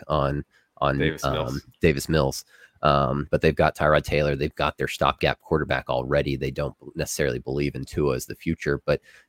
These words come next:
Speaker 1: that means that Watson and Tua are both available to them. Should Watson no longer be available,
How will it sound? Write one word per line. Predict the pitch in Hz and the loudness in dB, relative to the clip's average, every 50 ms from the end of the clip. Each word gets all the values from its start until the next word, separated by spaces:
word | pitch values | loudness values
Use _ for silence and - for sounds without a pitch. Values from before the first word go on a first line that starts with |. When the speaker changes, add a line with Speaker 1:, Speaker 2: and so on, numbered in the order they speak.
| _ - | _ -2
Speaker 1:
that | 76 73 - | -2 0 0
means | 82 80 85 - - | 0 -2 -2 -2 0
that | - 78 - - | -2 -2 -2 -2
Watson | 71 71 76 82 - - - 95 92 87 80 - - | -2 0 0 0 0 0 0 0 0 0 -2 -4 -2
and | 78 82 90 90 | -2 0 0 0
Tua | - - 110 110 87 87 87 82 _ _ _ _ _ - | 2 2 4 4 4 4 2 0 _ _ _ _ _ -2
are | 76 73 71 71 | 2 2 4 2
both | 71 78 - - 82 87 - - | 2 0 2 2 2 2 2 0
available | 78 69 71 82 82 78 69 69 71 | -2 0 2 2 2 0 0 -2 -6
to | - - - 98 98 | -4 -2 -2 0 0
them. | 80 73 71 73 80 _ _ _ _ _ _ _ _ _ _ _ _ _ - | 0 0 -2 -2 -4 _ _ _ _ _ _ _ _ _ _ _ _ _ -6
Should | - - - - 82 80 78 76 71 | -4 -2 4 6 6 6 6 4 2
Watson | 71 69 78 76 - - 78 76 73 73 | 0 2 0 0 -2 -4 -4 -2 -2 -2
no | 78 71 | -2 0
longer | 69 76 82 95 90 85 82 | 4 6 6 6 6 4 2
be | 73 73 73 | 2 2 2
available, | 71 71 71 69 71 71 76 82 87 | 2 2 2 2 0 0 0 0 -2